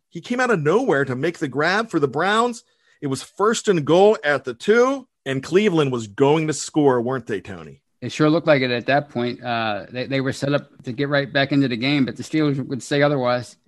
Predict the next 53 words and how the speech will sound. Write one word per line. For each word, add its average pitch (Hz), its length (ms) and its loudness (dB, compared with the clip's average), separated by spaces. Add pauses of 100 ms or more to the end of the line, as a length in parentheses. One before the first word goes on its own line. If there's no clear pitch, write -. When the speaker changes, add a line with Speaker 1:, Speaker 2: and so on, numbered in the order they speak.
(500)
Speaker 1:
What 147 280 2
did 165 120 6
they 147 120 2
say, 135 260 2
Tony? 127 300 -4
You 139 200 -2
tell 135 300 -2
us. 113 240 0
Somebody 156 800 2
intercepted 131 540 -4
that 131 180 -2
football, 113 520 -4
and 120 160 -8
it 117 120 -6
was 117 160 -6
the 127 120 -4
great 156 540 4
Speaker 2:
The 135 80 -8
great 170 380 4
and 139 360 4
the 131 120 -2
future 170 320 2
Hall 165 200 8
of 160 120 0
Famer, 175 440 2
Donnie 165 300 6
Shell, 160 360 2
with 131 120 -6
the, - 60 -8
with 131 160 -6
the 131 180 0
end 156 160 4
zone 156 200 0
pick. 156 200 -2
He's, 127 140 0
he 139 180 -4
had 143 140 4
a 139 40 0
lot 147 180 4
of 147 60 -2
great 151 420 -4
picks 165 180 0
for 147 100 -2
them 143 220 4
in 139 40 6
those 139 220 2
days, 143 320 2
and 123 120 0
this 135 180 0
was 120 100 -4
another 135 300 4
important 127 400 -4
one. 123 180 -6